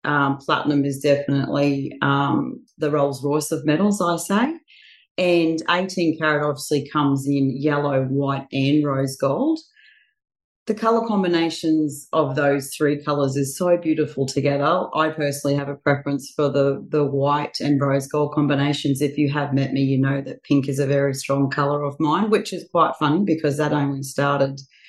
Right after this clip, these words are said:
um, when I started my business. Uh, pink become a bit of a, um, a, a colour that was always associated with, with that and with me, which I never wore beforehand.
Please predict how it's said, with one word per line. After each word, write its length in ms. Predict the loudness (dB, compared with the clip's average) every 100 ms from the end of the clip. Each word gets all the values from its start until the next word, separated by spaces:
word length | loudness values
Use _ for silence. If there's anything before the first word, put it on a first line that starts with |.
| -20 -20 _ _
um, 560 | -2 0 2 2 2 0
when 160 | 0 0
I 80 |
started 440 | 0 0 0 0 0
my 140 | 0
business. 720 | 0 0 0 4 2 2 -8
Uh, 140 | -6 -6 0
pink 260 | 0 0
become 340 | -8 -2 0 0
a 60 |
bit 160 | 0 2
of 160 | 2
a, 300 | 2 0 0
um, 600 | 0 0 2 2 0 -6 -14 _ _ _ _ _
a, 80 | -4
a 260 | -2 -2 -2
colour 240 | 0 2
that 140 | 0 -2
was 160 | 0
always 260 | 2 2 0
associated 800 | -6 0 0 0 0 0 -2 -6
with, 240 | -8 -8 0
with 180 | 0 2
that 280 | 0 0 0
and 160 | 2
with 180 | 2 0
me, 300 | 2 4 4 2 -20 -20 -20 -20 _
which 220 | -2 0
I 80 | 2
never 220 | 2 2
wore 280 | 0 0 -2
beforehand. 720 | -2 0 2 2 0 2 0